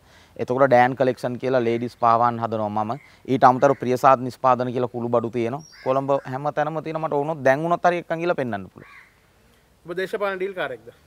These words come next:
Speaker 1: අනේ නෑ දේශපාලන ඩීල් ගහලා තියෙනවා නම් අපිට මේ වගේ බහැලා කතා කරන්න බෑනේ. එහෙනම් ඒ කෙලින්ම කවුරුද දැන් අද කාලේ දේශපාලන ඩීල් ගහපු අනිත් මැති ඇමතිගොල්ලෝ පෙන්වන්නේ මෙයා අහවලත් එක්ක ඩීල් එකක් ගහුවා මෙන්න මෙහෙමයි කියලා.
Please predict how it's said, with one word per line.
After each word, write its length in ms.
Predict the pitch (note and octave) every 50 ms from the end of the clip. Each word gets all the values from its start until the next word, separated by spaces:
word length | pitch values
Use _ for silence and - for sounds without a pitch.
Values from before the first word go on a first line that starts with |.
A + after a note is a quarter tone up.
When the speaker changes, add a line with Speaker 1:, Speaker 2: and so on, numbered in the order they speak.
| _ _ _ _ _ _ _ -
Speaker 1:
අනේ 220 | - D#3 E3 E3+ D3+
නෑ 140 | C3 A#2+ A2
දේශපාලන 480 | G#2+ B2+ C#3+ C3+ D#3+ - D#3 D3+ D#3 D3+
ඩීල් 180 | D3 D3+ D3+ D3
ගහලා 240 | C#3 D3+ D3 D3 D3
තියෙනවා 220 | C3 D#3 D3+ D3+ D3
නම් 80 | C#3
අපිට 200 | C3 B2 C3+ C#3+ C#3
මේ 120 | C3+ C3+
වගේ 140 | C#3 C#3+ C#3+
බහැලා 240 | C3+ C3+ C#3 D3 C3+
කතා 240 | B2 B2 - B2+ B2+
කරන්න 260 | B2+ C#3+ D3 C3+ B2+
බෑනේ. 260 | A#2+ C#3 D#3 E3+ E3+ D#3 _ _ _ _ _ _ _ - - -
එහෙනම් 240 | - C3 C#3 D3
ඒ 120 | D3 C#3+ C3+
කෙලින්ම 300 | - D3 C3+ C#3+ D3 D3+
කවුරුද 320 | - C3+ C3+ C3+ C#3 C#3 A#2+
දැන් 160 | A2+ A#2 G#2
අද 160 | G#2 G#2 G2+ A#2
කාලේ 340 | A2+ - C#3+ C#3 C#3+ C#3+ C#3+
දේශපාලන 520 | C3 B2+ C3 A#2+ C#3+ - - C#3+ C#3+ C#3
ඩීල් 200 | C3+ C#3 C#3+ C#3+
ගහපු 280 | C3+ C#3+ C#3 C#3 D#3 C#3+
අනිත් 180 | C3+ C3 C3+ B2+
මැති 220 | C3+ C#3 - D3
ඇමතිගොල්ලෝ 360 | C#3+ C#3+ C3+ C3+ D3+ D3+ C#3
පෙන්වන්නේ 260 | - C#3 C#3 D3+ D3+
මෙයා 200 | D3 C#3+ C#3+ C3+ B2+
අහවලත් 320 | A#2+ B2+ B2 C3 B2+ A2 -
එක්ක 120 | C3+ C3+
ඩීල් 260 | C3 B2+ C3 C3+ C3+
එකක් 140 | C3+ C3+ C3
ගහුවා 180 | C3+ D3+ D3+ C#3
මෙන්න 220 | C3 B2+ C3+ C#3+ C#3
මෙහෙමයි 280 | C#3+ D3+ D3+ D#3+ E3
කියලා. 200 | D#3 F3 F3 D#3+